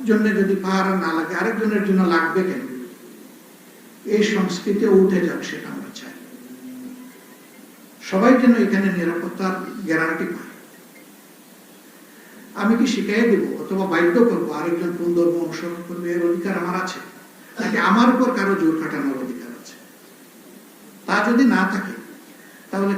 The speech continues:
কেন এটা হবে? কেন কিছু মানুষ আতঙ্কে পড়ে যায়? এই জায়গাগুলো আমাদেরকে পরিষ্কার করতে হবে।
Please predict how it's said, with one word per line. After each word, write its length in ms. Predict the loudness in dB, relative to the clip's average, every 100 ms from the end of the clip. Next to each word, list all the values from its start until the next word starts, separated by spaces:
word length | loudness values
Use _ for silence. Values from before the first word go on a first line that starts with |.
| 0
কেন 220 | 4 6
এটা 180 | 6 2
হবে? 260 | -4 -8 -12 -14 -20 -20 -20 -20 -20 -20 -20 -20 -20 -20 -12 0
কেন 300 | 6 6 4
কিছু 220 | 0 0
মানুষ 580 | 0 0 0 -2 -8 -6
আতঙ্কে 400 | -6 0 0 0 0
পড়ে 160 | -2 -2
যায়? 220 | -6 -10 -14 -18 -18 -20 -20 -20 -20 -18 -16 -16 -20 -20 -20 -20 -10
এই 140 | -2 0
জায়গাগুলো 440 | 0 -2 -2 -2
আমাদেরকে 440 | -2 -4 -10 -10 -12
পরিষ্কার 380 | -10 -10 -10 -12
করতে 320 | -12 -16 -18
হবে। 200 | -20 -20